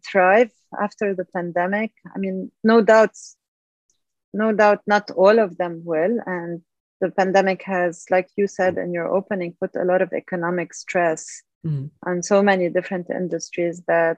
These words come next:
Speaker 1: you know, some companies will not survive, and sometimes to no fo-, to no fault of their own, obviously. But for those who survive, I think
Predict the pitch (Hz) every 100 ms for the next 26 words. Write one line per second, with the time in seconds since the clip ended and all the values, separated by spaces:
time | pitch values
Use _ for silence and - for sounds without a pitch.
0 | _ - 220 220 185 180 220 202 196 196
1 | 196 185 180 180 180 180 202 202 - 170
2 | 165 156 151 160 165 165 - - 190 196
3 | 185 175 - - 170 180 180 - 160 -
4 | _ - 175 175 175 - 180 185 180 -
5 | 190 180 160 160 156 160 - 190 160 165
6 | - 170 - 165 156 - 156 - _ -
7 | - _ _ 208 - 220 214 254 277 240
8 | 220 - 185 180 190 202 185 180 196 190
9 | 247 247 -